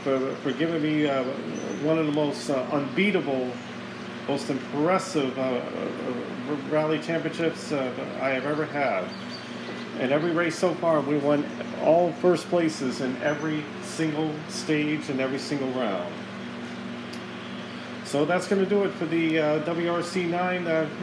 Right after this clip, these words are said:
career mode for episode number fifty. And it was a great, uh, Wales Rally race, and the second season in a row, we win it again.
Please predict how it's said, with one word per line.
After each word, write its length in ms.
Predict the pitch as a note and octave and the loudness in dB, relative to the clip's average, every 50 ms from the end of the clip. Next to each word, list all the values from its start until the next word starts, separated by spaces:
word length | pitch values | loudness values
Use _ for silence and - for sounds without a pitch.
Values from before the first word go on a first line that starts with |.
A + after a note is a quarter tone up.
| E3+ D3+ - | -4 -2 -2
career 300 | F3+ E3+ F3 G3 G3 F3+ | 0 2 4 4 4 4
mode 320 | D#3+ D3 C#3 C3+ D3 D3+ | 2 2 2 2 2 0
for 180 | - - D3+ D3 | 0 -2 0 0
episode 400 | E3 D3+ D#3 D3 - F#3 F3+ E3 | 0 0 -2 0 0 0 2 2
number 220 | E3+ E3+ F3+ E3 | 0 0 -2 -2
fifty. 480 | - - E3+ D3 - - C3+ B2+ B2+ C3 | 0 0 -2 -2 -2 -2 -2 0 0 0
And 100 | B2+ C#3 | 0 -2
it 60 | C#3 | -2
was 140 | C#3 B2+ D#3 | -2 -2 -2
a 40 | C3+ | 0
great, 300 | C3 D#3+ E3 E3 E3 D#3+ - | 2 2 2 2 0 -2 -2
uh, 260 | F3 E3 D#3 D#3 D#3 D3+ - D#3 | 0 2 2 2 2 0 -2 0
Wales 260 | D3 D#3 E3 E3 C#3+ | 0 0 0 0 0
Rally 280 | D3+ E3+ E3 E3 E3+ E3 | 2 2 2 2 2 0
race, 420 | D#3 E3+ E3+ D#3+ C3+ B2 - - | 0 0 0 0 0 0 -2 -4
and 120 | C#3 C3 B2 | -2 -2 -2
the 40 | A2+ | -2
second 280 | - E3 D#3+ D#3 D#3 | 0 0 0 0 -2
season 320 | C#3 - F3 E3+ D3+ E3 F3 | -2 -2 -2 0 0 0 0
in 80 | F3 | 0
a 80 | E3+ F3+ | 0 2
row, 120 | F3 E3 D3 | 2 2 2
we 140 | C3+ D3 | 2 2
win 240 | D3 C3+ C#3+ D#3 D#3 | 2 2 2 0 0
it 100 | D#3+ D#3+ | 2 2
again. 420 | E3 D#3 D3+ D3+ C3 A2+ F#2+ F2+ | 0 2 2 2 2 2 0 -2